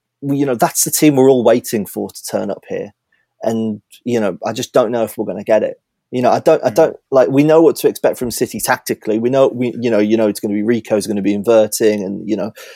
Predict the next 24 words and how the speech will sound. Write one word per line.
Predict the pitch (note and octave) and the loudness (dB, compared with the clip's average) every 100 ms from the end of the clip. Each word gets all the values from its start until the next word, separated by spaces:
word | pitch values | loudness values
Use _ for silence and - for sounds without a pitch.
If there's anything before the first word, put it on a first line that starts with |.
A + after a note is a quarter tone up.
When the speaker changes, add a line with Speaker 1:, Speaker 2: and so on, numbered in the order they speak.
| - _ _ - | -20 _ _ -12
Speaker 1:
it's | - | -2
gonna, | A2 F#2+ | -2 -2
it's | G#2 - | -6 -6
probably | - G#2 | -2 -2
gonna | G#2 G#2 | -2 -4
be | G2 | -2
Grealish | A2+ G2+ - | 0 0 -2
and | G#2 | 0
Mahrez, | A2+ A2 G#2+ G#2 - | 4 4 4 2 -2
and | G#2 | -6
it's | |
gonna | - F#2 | -6 -4
be | F#2+ | -4
a | |
slow | - C3 A2+ | 0 2 4
build | G#2+ G2+ G#2+ | 2 0 0
up, | G#2+ | -2
and | - | -2
there's | F2+ A#2 | -6 -8
not | G2 | -8
gonna | G#2 | -6
be | A2 | -6
much | G2 A2 | -2 -2
energy. | G#2+ G2+ A2 G2+ | -2 -2 -2 -2